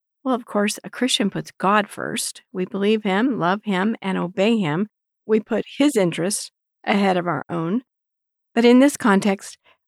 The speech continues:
others are all those who are not you. When you're standing in line, the person ahead of you is another. So is the cashier. But closer to home, and since I am talking here about marriage,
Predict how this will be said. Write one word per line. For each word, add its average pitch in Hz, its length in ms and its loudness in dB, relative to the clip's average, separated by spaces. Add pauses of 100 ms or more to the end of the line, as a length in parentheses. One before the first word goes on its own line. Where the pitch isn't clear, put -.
others 240 440 4
are 196 240 -2
all 262 320 4
those 190 520 0
who 226 120 0
are 214 140 2
not 208 300 2
you. 240 460 4 (680)
When 226 160 4
you're 226 120 4
standing 233 420 4
in 214 160 4
line, 240 300 6
the 285 100 2
person 254 360 2
ahead 285 240 4
of 339 120 2
you 202 220 4
is 202 220 0
another. 185 440 2 (400)
So 226 220 2
is 226 120 2
the 226 80 2
cashier. 247 640 0 (600)
But 220 140 2
closer 381 380 2
to 226 100 4
home, 202 400 2 (160)
and 214 180 0
since 233 220 2
I 196 120 2
am 226 200 2
talking 196 340 0
here 196 120 0
about 185 200 -2
marriage, 180 440 -2